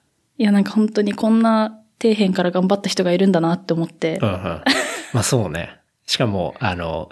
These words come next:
Speaker 2: ニューヨークだしね。
Speaker 1: <laughs>
Speaker 2: うん。
Speaker 1: そう、なんかストリッパーやって、
Speaker 2: そうだよね。
Speaker 1: 親、なんだろう、家賃、なんか、何、光熱費とか、
Speaker 2: うんうん。
Speaker 1: そういうの払うために、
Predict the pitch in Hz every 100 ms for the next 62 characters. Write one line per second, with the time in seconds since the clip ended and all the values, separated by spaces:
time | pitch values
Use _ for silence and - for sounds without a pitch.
0 | - 123 107 90 - 80 82 - - -
1 | - - 117 107 - 90 - - 269 269
2 | 82 - - - - - - - 285 349
3 | 330 - - - - - - - - -
4 | - _ - 202 190 - 196 - - 196
5 | 196 190 190 180 175 - _ - 170 -
6 | - 170 170 - - - - _ _ -
7 | 202 190 190 - 196 196 185 190 - -
8 | - 208 202 - - 208 190 185 175 -
9 | - _ _ _ _ _ _ 202 180 -
10 | 202 202 - - - - 160 98 - -
11 | 208 180 - 180 180 180 - - 185 185
12 | 170 170 -